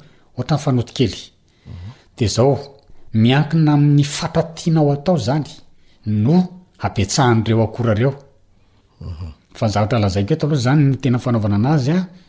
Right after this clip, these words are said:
no ohatra miankina reto a, dia efa resahako avy hatrany izy.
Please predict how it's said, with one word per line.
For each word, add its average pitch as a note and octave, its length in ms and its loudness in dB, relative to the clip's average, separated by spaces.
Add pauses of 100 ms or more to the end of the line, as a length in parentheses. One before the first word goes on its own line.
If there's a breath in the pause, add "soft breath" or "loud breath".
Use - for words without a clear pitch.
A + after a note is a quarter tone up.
(120)
no G#2+ 340 2
ohatra A#2 480 2
miankina A#2 320 0
reto D3+ 280 -2
a, G3 100 0 (440 soft breath)
dia G2+ 100 -4
efa G#2 240 -2
resahako G2+ 440 -2
avy F2 160 -4
hatrany C#3+ 240 0
izy. - 220 -4